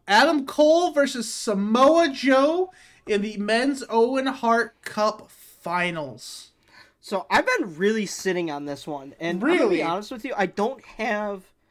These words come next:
Speaker 2: I don't have an answer.
Speaker 1: Well, I'll go first then. Um, Adam Cole wins this match. And it happens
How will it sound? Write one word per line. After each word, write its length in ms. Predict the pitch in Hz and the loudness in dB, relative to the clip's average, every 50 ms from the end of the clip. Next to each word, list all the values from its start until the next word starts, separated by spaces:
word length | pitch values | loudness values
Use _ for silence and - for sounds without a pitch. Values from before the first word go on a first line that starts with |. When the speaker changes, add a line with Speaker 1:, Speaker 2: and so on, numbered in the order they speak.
| _ _ _ _ _ _ _ - | _ _ _ _ _ _ _ -6
Speaker 2:
I 60 | 180 | -4
don't 180 | 254 349 415 440 | -4 -2 -2 -4
have 160 | 427 415 381 | -4 -4 -4
an 60 | 349 | -4
answer. 440 | 320 330 349 339 - - - - - _ _ _ _ _ _ _ _ _ _ - | -4 -4 -4 -6 -8 -12 -18 -18 -20 _ _ _ _ _ _ _ _ _ _ -6
Speaker 1:
Well, 180 | 202 214 247 247 | 0 2 4 4
I'll 80 | 277 294 | 4 4
go 160 | 370 330 - | 4 0 2
first 280 | - 285 302 285 - | 2 0 0 -2 -4
then. 220 | - 165 143 139 - _ _ _ _ _ _ _ _ _ _ - | -6 -8 -8 -8 -12 _ _ _ _ _ _ _ _ _ _ 0
Um, 520 | - 233 247 247 247 247 240 226 226 - - _ _ _ _ _ - | 4 6 6 6 6 4 2 0 -4 -10 -18 _ _ _ _ _ -4
Adam 460 | 202 214 247 302 339 392 403 403 392 | 0 4 6 6 6 6 2 0 -2
Cole 540 | - - - - 269 262 269 277 277 247 202 | -6 -8 -6 -2 -2 0 2 0 0 0 -2
wins 380 | 170 165 175 180 185 185 170 - | -4 -6 -6 -6 -6 -6 -8 -8
this 240 | 170 165 160 - - | -10 -12 -12 -12 -14
match. 480 | 117 80 - _ - - - - - _ _ _ _ _ _ _ _ _ _ _ _ _ | -14 -16 -16 _ -18 -16 -16 -16 -16 _ _ _ _ _ _ _ _ _ _ _ _ _
And 160 | 202 208 202 196 | -6 -6 -6 -6
it 100 | - - | -8 -10
happens 880 | - - 285 320 311 311 294 277 254 269 269 269 - - - - - | -4 2 2 4 4 2 0 -2 -2 -2 -2 -2 -4 -10 -14 -16 -20